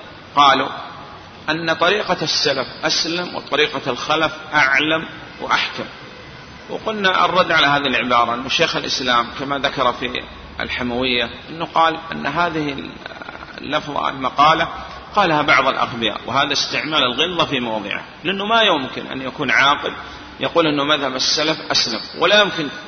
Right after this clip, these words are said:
تكون سلامة إلا بعلم وحكمة. وإذا أردنا أن نصحح العبارة نقول: "مذهب السلف أسلم"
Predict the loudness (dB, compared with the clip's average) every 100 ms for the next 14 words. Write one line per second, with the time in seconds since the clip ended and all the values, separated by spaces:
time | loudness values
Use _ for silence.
0 | -16 -12 -6 -4 -2 2 6 6 6 0
1 | -4 -12 -4 0 2 4 4 4 4 4
2 | 2 -4 -2 0 0 -2 -6 -4 -2 0
3 | 4 4 4 2 0 0 0 0 0 0
4 | 0 0 0 -2 -6 -8 -2 0 2 4
5 | 4 2 0 0 0 -2 -2 -2 -4